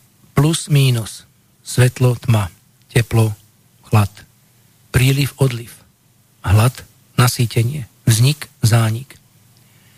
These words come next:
Všetko sa opakuje v periódach, prejavmi, či už v živej a či neživej hmote, či organizme. Všetko chce čas, ktorému zasa všetko podlieha –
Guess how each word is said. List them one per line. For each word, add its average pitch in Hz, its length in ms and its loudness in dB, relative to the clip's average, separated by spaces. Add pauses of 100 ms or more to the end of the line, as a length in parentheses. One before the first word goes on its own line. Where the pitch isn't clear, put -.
(180)
Všetko - 400 -2
sa 127 400 0
opakuje 127 480 0
v - 120 -10
periódach, 104 680 -2 (240)
prejavmi, 120 560 2 (240)
či - 160 -2
už 104 240 -2
v - 0 -
živej 113 400 2 (480)
a - 120 0
či 127 280 -2 (320)
neživej 104 480 -2
hmote, 117 320 2
či - 160 -6
organizme. 113 640 -2 (1200)
Všetko 147 400 -2
chce 131 160 -2
čas, 104 240 -2 (880)
ktorému 117 320 0
zasa 113 480 0 (240)
všetko - 320 0
podlieha – 117 640 -4